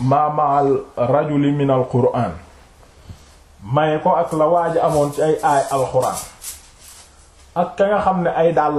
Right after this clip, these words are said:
la woon, mu ne ko, "Est-ce que gërëm nga?" Mu ne ndaw si, "Est-ce que gërëm nga lool?" Mu ne ko, "Waaw." Ñaari dàll. Kon loolu tamit day wan ne lii amul,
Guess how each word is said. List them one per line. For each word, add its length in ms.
la 80
woon, 240
mu 80
ne 140
ko, 120
"Est-ce 180
que 80
gërëm 400
nga?" 80
Mu 120
ne 100
ndaw 260
si, 80
"Est-ce 100
que 100
gërëm 380
nga 80
lool?" 220
Mu 120
ne 100
ko, 160
"Waaw." 240
Ñaari 340
dàll. 260
Kon 160
loolu 260
tamit 240
day 160
wan 240
ne 80
lii 400
amul, 560